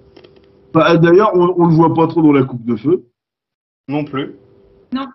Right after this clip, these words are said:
Speaker 1: Alors du coup, tu vois, euh, moi quand j'ai commencé la saga Harry Potter, justement, bah, je vais rebondir sur ce que tu dis, euh, j'entendais toujours, ah, la rivalité Drago-Harry, puis au final, je,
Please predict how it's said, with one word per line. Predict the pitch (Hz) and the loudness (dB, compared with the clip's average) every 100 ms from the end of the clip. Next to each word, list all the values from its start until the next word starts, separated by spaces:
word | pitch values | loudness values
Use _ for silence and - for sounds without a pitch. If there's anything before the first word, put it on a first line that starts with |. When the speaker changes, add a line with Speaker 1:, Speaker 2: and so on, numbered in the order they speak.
| _ _ | _ _
Speaker 1:
Alors | 147 160 | -2 0
du | 170 180 | 0 -2
coup, | 233 | -2
tu | 220 190 | -2 2
vois, | 190 220 220 196 | 4 4 4 2
euh, | 165 160 156 156 | 2 2 2 2
moi | 151 196 208 | 0 -2 0
quand | 190 | -2
j'ai | 165 | -2
commencé | 160 160 160 143 185 | -4 -2 -2 0 0
la | 175 | 0
saga | 151 143 165 156 | -2 -2 0 2
Harry | 139 | 0
Potter, | 135 127 123 160 | -2 -6 -4 -4
justement, | 151 143 131 156 196 | -6 -4 -4 -2 -4
bah, | 117 107 110 | -6 -4 -4
je | 113 | -6
vais | 117 | -8
rebondir | 117 120 156 | -10 -8 -6
sur | 151 113 | -8 -12
ce | |
que | 120 | -12
tu | - 113 | -8 -6
dis, | - - - _ 117 | -6 -10 -20 _ 0
euh, | 131 135 | 2 4
j'entendais | 135 139 151 | 2 2 2
toujours, | 143 143 143 | 2 2 2
ah, | 151 156 156 | 2 0 0
la | - | -2
rivalité | 143 131 127 120 156 151 | -6 -6 -6 -6 0 0
Drago-Harry, | 107 127 147 135 110 160 | 0 -2 0 2 0 -2
puis | 185 123 | -4 -10
au | |
final, | - 113 | -8 -4
je, | 147 | -4